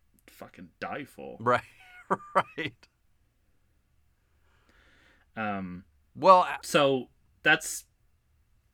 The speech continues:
Speaker 1: that's di-, that's disappointing that they went with, but I get that, I get the sense very early on that, you know, everything's gonna be a little more melodramatic and high-strung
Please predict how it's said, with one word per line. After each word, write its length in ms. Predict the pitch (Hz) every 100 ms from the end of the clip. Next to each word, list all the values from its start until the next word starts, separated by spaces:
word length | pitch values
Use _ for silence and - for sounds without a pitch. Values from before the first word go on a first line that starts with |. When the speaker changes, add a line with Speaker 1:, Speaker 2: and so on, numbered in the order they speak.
| _ -
Speaker 1:
that's 380 | 170 160 - - -
di-, 120 | 165
that's 320 | 151 175 190 -
disappointing 840 | 175 - - 156 160 160 127 107
that 160 | 104
they 120 | 107 104
went 280 | 113 110 - -
with, 260 | 107 107 -
but 180 | 196 _ - - - - _ _ _ _ _ - 180
I 100 | 190
get 240 | 208 220
that, 280 | 185 196 170 196
I 60 | 185
get 200 | 208 175
the 60 |
sense 300 | - 180 170
very 360 | - 165 180 165
early 280 | 160 151 135
on 280 | 143 151 135
that, 260 | 110 -
you 80 | 123
know, 320 | 123 107 104 131
everything's 480 | 131 143 139 135
gonna 260 | 127 127 127
be 160 | 123 120
a 80 |
little 300 | 117 127 135
more 200 | 131 123
melodramatic 880 | 117 120 117 113 117 110 113 - 107
and 120 | 104 98
high-strung 760 | 104 101 - 110 101 95 90